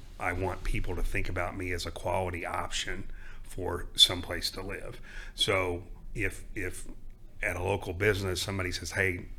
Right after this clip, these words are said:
John's coming to town, he needs a place to live," I hope that high is on the list of where they might be referred to, to get a call. Well, then once they call, um,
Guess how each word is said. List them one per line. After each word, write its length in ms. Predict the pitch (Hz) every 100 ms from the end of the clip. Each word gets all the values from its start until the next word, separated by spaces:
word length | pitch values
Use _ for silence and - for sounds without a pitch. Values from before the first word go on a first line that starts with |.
| - - 113
John's 360 | 101 107 98
coming 320 | - 104 95 87
to 60 |
town, 300 | 82 101 92
he 60 | 90
needs 200 | 90 87
a 40 |
place 240 | 90 95 90
to 120 | -
live," 320 | 101 95 90 - - -
I 40 |
hope 260 | 92 104 101
that 120 | 95
high 280 | - 95 95
is 180 | 90 85
on 180 | 87 87
the 60 |
list 480 | 85 107 90 85 -
of 120 | 87
where 140 | 90 90
they 140 | 87
might 260 | 87 95 98
be 80 |
referred 500 | 90 82 - 90 87 87
to, 100 | 85 - -
to 80 | -
get 120 | 92
a 60 | 87
call. 280 | - 107 85 - -
Well, 100 | 104
then 240 | 120 117
once 220 | 120 117 -
they 160 | 98
call, 720 | - - 131 95 90 90 90 - - - - - - - -
um, 440 | 95 90 87 87